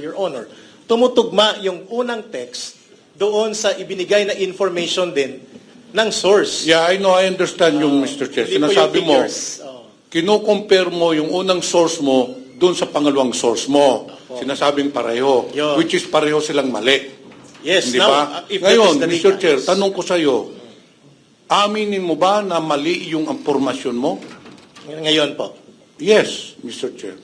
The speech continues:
Speaker 1: Yes, that's why we need vetting. Kaya nga hindi namin inilabas as a special report or news. It was a
Speaker 2: Eh, anyway,
Speaker 1: commentary
Speaker 2: Mister
Speaker 1: question.
Speaker 2: Chair,
Speaker 1: It was a commentary
Speaker 2: sa
Speaker 1: question.
Speaker 2: very clear, it is on record, it
Speaker 1: Yes.
Speaker 2: is on the minutes, inaamin po ninyo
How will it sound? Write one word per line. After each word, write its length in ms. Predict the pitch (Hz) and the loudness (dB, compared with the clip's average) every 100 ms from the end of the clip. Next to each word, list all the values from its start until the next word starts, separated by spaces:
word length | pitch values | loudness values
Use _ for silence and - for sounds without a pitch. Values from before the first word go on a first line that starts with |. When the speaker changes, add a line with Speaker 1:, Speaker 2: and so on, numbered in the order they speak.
| _ _ | _ _
Speaker 1:
Yes, 400 | 190 214 - - | 2 2 0 -4
that's 240 | 190 190 208 | -4 -2 2
why 160 | 190 | 2
we 160 | 190 180 | 2 0
need 240 | 175 175 - | 0 -2 -2
vetting. 560 | 160 151 175 156 110 - _ _ _ _ 185 | -2 0 0 -2 -6 -18 _ _ _ _ 0
Kaya 240 | 185 190 | 2 4
nga 80 | 190 | 0
hindi 240 | 180 202 | -2 0
namin 240 | 202 196 190 | 0 0 -2
inilabas 480 | 180 170 156 156 | 0 0 0 -2
as 160 | 151 160 | -2 -8
a 40 | |
special 360 | - 185 175 185 | -4 -2 0 0
report 560 | 180 185 147 156 160 156 | -2 -4 -4 -4 -6 -8
or 160 | 139 | -8
news. 640 | 127 135 202 - - - - _ _ - - | -8 -8 -8 -10 -12 -14 -18 _ _ -20 -4
It 240 | 190 185 | -4 0
was 240 | 202 - | 0 2
a 80 | 147 | 0
Speaker 2:
Eh, 80 | 170 | 2
anyway, 400 | 202 220 190 190 | 2 2 4 4
Speaker 1:
commentary 160 | - 165 | 4 2
Speaker 2:
Mister 160 | 175 | 2
Speaker 1:
question. 180 | 175 170 175 | 0 0 2
Speaker 2:
Chair, 200 | 165 - - - _ _ _ _ _ | 2 0 -8 -20 _ _ _ _ _
Speaker 1:
It 160 | - 170 | -12 -4
was 160 | 202 202 | -2 0
a 20 | |
commentary 300 | 196 185 196 | 0 2 4
Speaker 2:
sa 160 | 196 | 4
Speaker 1:
question. 160 | 190 202 | 4 4
Speaker 2:
very 200 | 214 220 | 4 2
clear, 280 | 196 185 185 185 | 0 2 2 0
it 180 | - 147 | -6 -8
is 80 | 131 135 | -4 -4
on 80 | |
record, 640 | 139 190 208 175 180 190 190 | 2 2 4 4 6 4 -2
it 160 | 208 | -8
Speaker 1:
Yes. 80 | - | -2
Speaker 2:
is 20 | 147 | 0
on 80 | 147 | 2
the 160 | 165 | 2
minutes, 720 | 180 190 214 185 180 180 - - | 0 -2 -2 -2 -4 -6 -14 -12
inaamin 640 | 117 123 123 151 175 180 160 | -6 -2 0 0 0 -2 0
po 160 | 196 | 0
ninyo 380 | 180 196 170 156 | 0 -4 0 2